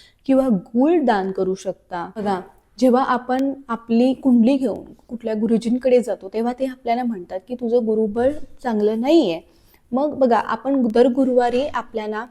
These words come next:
सेवा तर करायची, गुरूंची सेवा करायची. त्याच्याच बरोबर बघा, आपण स्वामी समर्थांचं नामस्मरण करत असतो, स्वामी चरित्र सारामृतचे पारायण करत असतो, तारक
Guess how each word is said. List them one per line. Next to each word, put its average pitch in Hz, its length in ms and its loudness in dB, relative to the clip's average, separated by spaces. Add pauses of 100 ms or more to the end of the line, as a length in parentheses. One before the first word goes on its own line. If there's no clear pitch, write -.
(200)
सेवा 220 300 2
तर 233 160 -2
करायची, 196 480 -2
गुरूंची 214 440 -6
सेवा 196 340 -4
करायची. 190 480 -4
त्याच्याच 240 600 -4
बरोबर 220 320 -2
बघा, 208 240 -6
आपण 214 320 -10
स्वामी 262 320 0
समर्थांचं 233 840 -4
नामस्मरण 226 500 -8
करत 196 320 -10
असतो, 190 320 -8
स्वामी 190 340 -10
चरित्र 202 300 -14
सारामृतचे 214 600 -4
पारायण 202 320 -6
करत 190 280 -16
असतो, 196 260 -12
तारक 220 300 -8